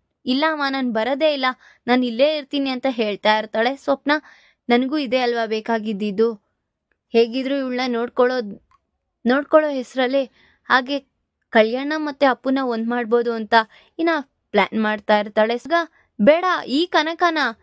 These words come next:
ಯಾರನ್ನಾದ್ರೂ ಸಹಿಸ್ಕೋಬೋದು, ಇವ್ಳನ್ನ ನನ್ ಕೈಲ್ ಸಹಿಸ್ಕೊಳಕ್ಕಾಗಲ್ಲ. ಬೇಡ ಬೇಡ,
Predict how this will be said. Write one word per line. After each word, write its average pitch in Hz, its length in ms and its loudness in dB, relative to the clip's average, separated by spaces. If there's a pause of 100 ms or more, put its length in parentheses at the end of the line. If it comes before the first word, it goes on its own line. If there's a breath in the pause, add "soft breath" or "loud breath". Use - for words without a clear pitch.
(140)
ಯಾರನ್ನಾದ್ರೂ 269 600 0
ಸಹಿಸ್ಕೋಬೋದು, 302 760 2 (380 soft breath)
ಇವ್ಳನ್ನ 320 320 2
ನನ್ 262 220 -6
ಕೈಲ್ 330 220 -2
ಸಹಿಸ್ಕೊಳಕ್ಕಾಗಲ್ಲ. 277 960 0 (360 soft breath)
ಬೇಡ 254 240 2
ಬೇಡ, 294 180 0